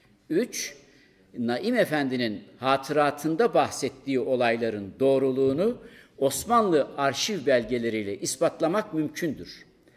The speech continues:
Yani hatıratın kendisi de uydurma değildir. Arşivden kanıtlanabilir, örneklerini vereceğim.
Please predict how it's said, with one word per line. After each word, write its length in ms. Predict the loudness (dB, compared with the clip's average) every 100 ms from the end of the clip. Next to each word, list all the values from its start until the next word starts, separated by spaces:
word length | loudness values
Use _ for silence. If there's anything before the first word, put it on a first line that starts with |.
| _ -6
Yani 260 | -4 -2
hatıratın 580 | -2 -4 0 0 0 -4
kendisi 480 | -2 -2 -2 -2 2
de 200 | 2 0 -16 -20 _
uydurma 540 | -2 0 0 0 0 0
değildir. 560 | 0 -2 0 -2 -2 -20 -20 _ -2
Arşivden 640 | 0 0 -4 -2 -2 -2
kanıtlanabilir, 880 | -4 -4 -4 -4 -2 -4 -6 -8 -12 _
örneklerini 640 | 0 0 -6 -8 -10 -10
vereceğim. 400 | -14 -20 -20 -20